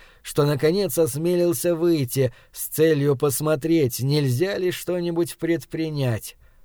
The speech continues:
Пройдя тихо вперёд, я заметил справа от себя отверстие в стене, размером не более форточки, заделанной стеклом. Оно возвышалось над головой так,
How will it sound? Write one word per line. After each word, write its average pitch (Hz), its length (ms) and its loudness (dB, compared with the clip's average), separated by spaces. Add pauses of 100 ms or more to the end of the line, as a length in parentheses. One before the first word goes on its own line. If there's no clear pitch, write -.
(200)
Пройдя 135 460 2
тихо 139 340 -2
вперёд, 131 520 2 (360)
я 131 180 4
заметил 175 540 2
справа 170 520 4
от 139 100 0
себя 180 400 2
отверстие 160 640 0
в 120 60 0
стене, 135 520 0 (200)
размером 147 680 4
не 165 100 4
более 170 420 4
форточки, 139 680 2 (140)
заделанной 156 640 4
стеклом. 139 580 2 (380)
Оно 156 380 4
возвышалось 151 680 4
над 151 180 0
головой 139 380 4
так, 160 280 0